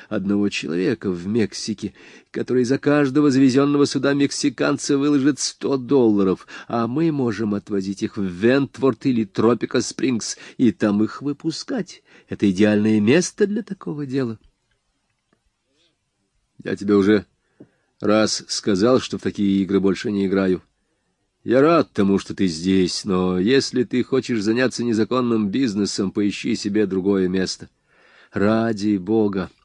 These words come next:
Он не смотрел на меня. "Только я думаю, что ты упускаешь отличный шанс. Окей, я еще здесь побуду, но недолго. Я должен быть уверен, что сколочу свой капитал".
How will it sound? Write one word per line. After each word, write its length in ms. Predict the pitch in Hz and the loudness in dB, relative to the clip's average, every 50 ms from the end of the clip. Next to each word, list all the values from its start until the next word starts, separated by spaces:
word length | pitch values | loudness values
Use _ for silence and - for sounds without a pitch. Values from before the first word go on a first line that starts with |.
| _ _ _ _ _ _ _ _ _ _ _ - | _ _ _ _ _ _ _ _ _ _ _ -8
Он 220 | - 98 92 92 | -6 -4 -4 -2
не 100 | 95 95 | -2 -2
смотрел 460 | - - - 104 90 - 107 107 101 | -2 -2 -6 -6 -6 -4 -2 -2 -2
на 60 | 98 95 | -2 -4
меня. 280 | 95 98 98 98 92 _ _ _ - - - - - _ | -4 -4 -6 -8 -10 _ _ _ -20 -20 -20 -20 -14 _
"Только 280 | - 175 185 160 - 147 | -2 0 0 0 2 2
я 200 | 147 175 180 131 | 4 4 4 2
думаю, 340 | 98 135 151 139 117 107 95 | 2 2 2 4 4 2 0
что 140 | - - 95 | 0 -2 0
ты 80 | 117 | 2
упускаешь 580 | 117 110 98 110 101 - - 127 127 117 107 - | 2 2 2 -2 -4 0 0 2 2 4 2 2
отличный 480 | 113 101 120 139 131 - - 107 98 | 0 0 0 -2 -2 -2 -2 -4 -4
шанс. 480 | - - 123 117 110 104 - - - _ _ _ _ _ _ _ | -2 -2 -4 -4 -2 -4 -4 -6 -8 _ _ _ _ _ _ _
Окей, 560 | - - - - 160 180 170 160 139 110 92 - - - | -6 -4 2 4 4 6 8 8 8 6 4 2 -6 -4
я 220 | - 123 139 135 | -2 0 2 2
еще 300 | 120 101 - - 139 127 | 2 2 2 2 2 2
здесь 320 | 101 90 117 135 120 - | 2 4 6 6 6 4
побуду, 420 | - - 117 107 123 143 117 107 98 | 4 0 0 2 4 4 4 4 4
но 160 | 101 113 117 | 4 4 4
недолго. 580 | 113 110 110 101 101 131 127 117 107 101 95 - _ _ _ _ _ - - _ - | 4 4 4 4 4 4 4 4 2 0 -2 -2 _ _ _ _ _ -20 -16 _ -2
Я 240 | 101 110 117 117 104 | 0 2 2 2 2
должен 480 | 90 113 120 120 113 101 101 113 110 | 2 4 4 6 4 4 2 0 2
быть 220 | 107 117 110 - 117 | 2 2 2 4 4
уверен, 340 | 113 110 117 120 120 117 | 6 6 6 6 6 4
что 180 | 110 - - 117 | 0 0 0 -2
сколочу 540 | - - - 131 117 110 - - - 135 117 | -2 0 0 2 2 2 2 0 0 -2 -2
свой 300 | - - - 117 117 110 | -2 -2 -2 0 0 0
капитал". 560 | - - 110 - - - 117 113 110 101 | -2 -4 -6 -6 -8 -6 -4 -4 -4 -4